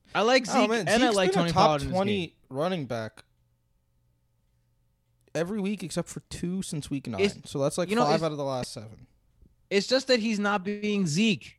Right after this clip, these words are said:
Speaker 1: and you could tell he's less explosive. And he's gonna, he's gonna be the number one running back overall, like he could be. No, he's not gonna be that, but he's gonna be a solid R B two,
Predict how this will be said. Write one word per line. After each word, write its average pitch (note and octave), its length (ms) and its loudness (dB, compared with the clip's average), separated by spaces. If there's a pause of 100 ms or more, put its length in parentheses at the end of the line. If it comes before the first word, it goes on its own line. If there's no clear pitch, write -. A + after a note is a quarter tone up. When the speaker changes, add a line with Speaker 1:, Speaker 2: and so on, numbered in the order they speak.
(120)
Speaker 1:
and D3+ 100 0
you E3+ 60 -2
could E3 120 0
tell F3 420 4
he's C3 180 -6
less E3 200 0
explosive. D#3+ 500 0
And C3 80 -6
he's D3+ 120 -2
gonna, F#3 120 0
he's F3+ 160 -2
gonna F#3+ 140 0
be F3 100 0
the F#3+ 100 0
number F#3 280 2
one F#3 300 2 (300)
running E3 220 0
back E3 240 2
overall, D#3 560 0
like D3 180 -4
he C3+ 140 -12
could D3 300 -4
be. F3 200 -2
No, C3+ 460 -2
he's C#3 200 -10
not F3 180 0
gonna F3+ 180 -2
be F#3+ 180 -2
that, F#2+ 300 0
but C3 140 0
he's D#3+ 160 0
gonna F#3 220 0
be F#3+ 140 2
a E3+ 60 4
solid E3 460 2
R D#3 200 2
B E3 120 -2
two, D3 380 -2